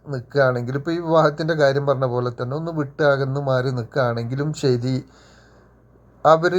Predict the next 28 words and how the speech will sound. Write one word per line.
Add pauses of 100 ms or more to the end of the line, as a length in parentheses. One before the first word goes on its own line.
നമ്മളെ
തന്നെ
നോക്കും. (100)
അതെങ്ങനെ
നോക്കുന്നു
വെച്ചാൽ
ഷോൾഡറിന്
മുകളിലൂടെ
ആയിരിക്കും
അവർ
നമ്മളെ (200)
ശ്രദ്ധിക്കുന്നത്. (800)
ഈ
ഷോൾഡറിന്
മുകളിലൂടെ
ശ്രദ്ധിക്കുമ്പോൾ (100)
തീർച്ചയായിട്ടും
നമുക്കത് (100)
മനസ്സിലാക്കാൻ
വഴി (460)
പറ്റും.
കാരണം
നേരിട്ട്
അവർ
നോക്കാതെ (420)
നമ്മൾ
എന്ത് (120)
ചെയ്യുന്നു,